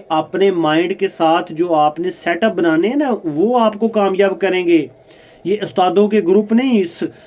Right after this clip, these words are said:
دو سو ڈالر فیس لے لی سکھانے کی، اپنے ہی گروپ میں ایڈ کر کے اس کو کہے، "یہاں سے بائی کرو، یہاں سے سیل کرو۔"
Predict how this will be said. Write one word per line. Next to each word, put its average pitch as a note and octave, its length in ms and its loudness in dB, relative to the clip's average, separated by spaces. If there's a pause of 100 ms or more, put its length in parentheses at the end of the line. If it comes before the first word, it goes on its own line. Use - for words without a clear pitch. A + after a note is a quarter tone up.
دو E3 220 0
سو G#3 140 2
ڈالر F#3+ 320 2
فیس F#3 280 -4
لے F#3 140 2
لی F#3 160 0
سکھانے F3+ 440 0
کی، A3 180 0 (600)
اپنے F#3 340 2
ہی G#3 220 4
گروپ F3+ 340 0
میں F3 100 0
ایڈ E3+ 240 2
کر F3 200 -2
کے F3 160 -2
اس E3+ 220 4
کو E3+ 120 -2
کہے، F3 140 -4
"یہاں E3+ 280 2
سے E3 140 -4
بائی D3 220 0
کرو، D#3+ 240 0
یہاں D3 240 -4
سے D3+ 80 -8
سیل D3+ 240 -4
کرو۔" C3+ 220 -6